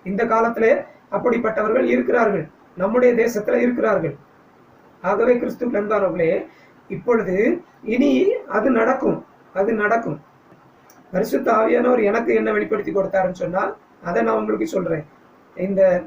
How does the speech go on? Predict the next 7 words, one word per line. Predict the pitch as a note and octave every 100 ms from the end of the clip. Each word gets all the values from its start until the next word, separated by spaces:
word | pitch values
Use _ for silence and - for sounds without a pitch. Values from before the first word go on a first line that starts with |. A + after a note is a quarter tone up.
| - _ _
அதாவது | F3+ G#3+ A3+ A#3+ G3
உலகம், | G#3+ B3+ A3 C#3+ - _ - - _ _ - - _ _ - _ - -
உலகம், | F#3+ B3 G3+ D#3 - E3
உலகத்துல | G#3 B3 B3 A#3
இருக்கிற | A3+ A3 B3 A#3+
எல்லா | G#3 A3 B3
நாடுகளும், | A#3+ F#3+ A#3+ A#3 G3 D#3